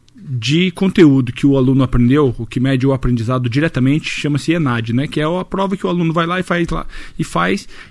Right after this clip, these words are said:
e ali o mec entende de quanto que a faculdade agregou de conteúdo, é, pra esse aluno.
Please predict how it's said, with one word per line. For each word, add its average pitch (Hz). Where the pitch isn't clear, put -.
e 180
ali 151
o 170
mec 156
entende 156
de 147
quanto 202
que -
a 175
faculdade 147
agregou 147
de 147
conteúdo, 135
é, 131
pra 135
esse 127
aluno. 113